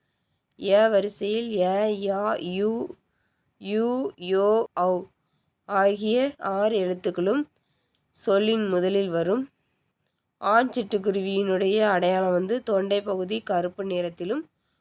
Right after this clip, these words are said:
உடல் பகுதி அடர் பழுப்பாகவும் இருக்கும். பெண் சிட்டுக்குருவியுடைய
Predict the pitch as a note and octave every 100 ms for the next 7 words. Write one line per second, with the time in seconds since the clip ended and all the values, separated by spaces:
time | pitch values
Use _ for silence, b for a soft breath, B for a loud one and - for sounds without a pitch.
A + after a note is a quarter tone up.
0 | _ _ _ G#3 G#3 A#3 A3+ G#3 F3+ F3+
1 | B3+ C#4 _ G#3 G3 G#3+ A3+ G#3+ G3 G#3+
2 | F#3+ F#3+ F#3+ F#3+ F3 D#3+ - B3 D4 _
3 | _ _ _ _ _ - A3 A#3+ A#3 G#3+
4 | G3 F#3+ G3+ F#3 F#3